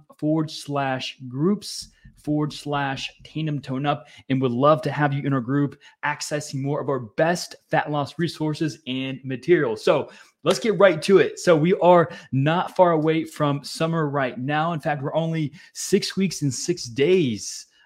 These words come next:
away from summer at the time of this recording. I'm recording this episode, episode on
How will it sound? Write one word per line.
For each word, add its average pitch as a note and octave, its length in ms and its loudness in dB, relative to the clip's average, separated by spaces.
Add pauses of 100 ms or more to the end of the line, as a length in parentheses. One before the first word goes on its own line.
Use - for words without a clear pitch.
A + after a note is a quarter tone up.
(120)
away C#3+ 260 -4
from C#3+ 180 -6
summer D3 280 -4
at - 60 -6
the A#2 80 -4
time C#3+ 520 -2
of B2+ 320 -2
this C3+ 380 -4
recording. C#3 440 -2
I'm B2+ 140 -2
recording C#3 420 -4 (360)
this C3 240 -6
episode, C3+ 380 -4 (320)
episode C#3+ 440 -2
on B2+ 380 -2